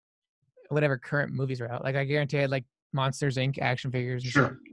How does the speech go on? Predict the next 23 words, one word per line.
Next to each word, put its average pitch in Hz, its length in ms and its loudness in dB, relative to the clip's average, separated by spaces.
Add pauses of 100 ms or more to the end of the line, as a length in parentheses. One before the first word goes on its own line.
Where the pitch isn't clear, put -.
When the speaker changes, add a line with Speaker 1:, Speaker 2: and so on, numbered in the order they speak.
Speaker 1:
I 143 120 2
had, 135 320 2
like, 135 380 0
uh, - 680 -2 (1400)
uh, - 720 -6 (1800)
trying 220 160 -4
to 226 40 -2
think 208 120 0
of 160 60 -2
other, 160 200 2
like, 139 360 0 (1120)
young 143 380 2
adult 135 360 -2
movies, 135 400 -8
not, 147 220 -2
like, 131 280 -4
Pixar - 480 -8
movies - 300 -10
or 135 60 -10
k-, - 180 -20
children 139 400 -8
movies. 135 440 -12 (840)
Um, 143 600 -4